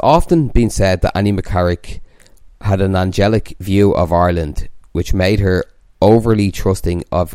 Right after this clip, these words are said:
Irish society and Irish people. So perhaps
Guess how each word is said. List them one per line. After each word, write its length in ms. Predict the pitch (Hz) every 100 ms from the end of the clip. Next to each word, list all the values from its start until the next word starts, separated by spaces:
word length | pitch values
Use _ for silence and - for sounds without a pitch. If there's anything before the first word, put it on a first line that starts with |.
| -
Irish 420 | 92 98 95 - -
society 760 | - 87 - 87 87 87 87 -
and 180 | - 80
Irish 360 | 65 82 82 -
people. 440 | 85 82 57 58 - - _ - - _ _
So 220 | - 113 101
perhaps 420 | 92 113 120